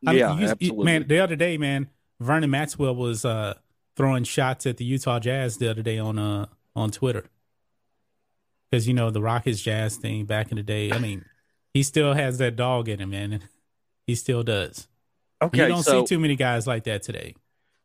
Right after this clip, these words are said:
Speaker 2: I've gotta be real. I knew, I knew the Nets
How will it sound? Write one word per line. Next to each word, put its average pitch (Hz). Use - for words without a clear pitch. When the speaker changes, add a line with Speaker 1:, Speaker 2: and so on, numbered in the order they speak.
Speaker 2:
I've 123
gotta 156
be 127
real. 110
I 131
knew, 175
I 160
knew 247
the 208
Nets 180